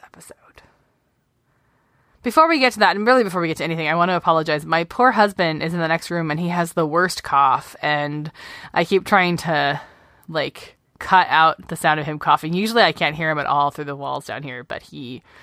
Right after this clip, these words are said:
poor thing, it is that time of year, right, with the crud. So please know that I don't have a prisoner in my particular laundry room today. That's just the sound of someone coughing.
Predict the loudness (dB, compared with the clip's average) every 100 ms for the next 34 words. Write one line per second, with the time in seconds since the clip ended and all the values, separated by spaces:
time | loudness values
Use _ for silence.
0 | -20 -20 _ 4 4 6 2 2 0 -2
1 | -2 -2 -2 -2 -4 -4 -6 -8 -8 -8
2 | -6 -8 -10 -20 -18 -12 -10 -12 -16 -16
3 | -14 -14 -18 _ _ _ -4 0 2 4
4 | 4 4 4 4 2 2 0 0 0 0
5 | -2 0 0 2 2 0 -4 -4 -4 -4
6 | -6 -2 -2 -2 -4 -8 -8 -10 -8 -6
7 | -6 -6 -6 -6 -12 -12 -10 -2 -2 -2
8 | -8 -10 -10 -12 -8 -10 -10 -20 -20